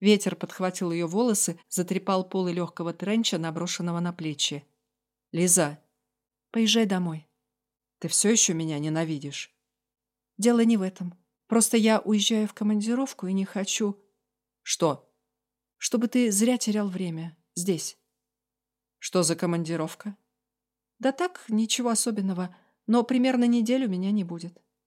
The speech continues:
"Неделю без неё? Что ж, он ждал намного дольше". "Ясно. А Данька?"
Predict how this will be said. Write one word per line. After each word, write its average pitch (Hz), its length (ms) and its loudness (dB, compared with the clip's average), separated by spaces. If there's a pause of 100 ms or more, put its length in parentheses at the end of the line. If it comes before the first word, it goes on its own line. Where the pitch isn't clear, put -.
(520)
"Неделю 156 540 0
без 170 240 -4
неё? 190 480 -2 (400)
Что - 320 -4
ж, - 200 -6 (520)
он 170 160 0
ждал 175 260 4
намного 170 380 0
дольше". 202 500 -2 (960)
"Ясно. 175 580 -2 (220)
А 170 100 0
Данька?" 196 460 0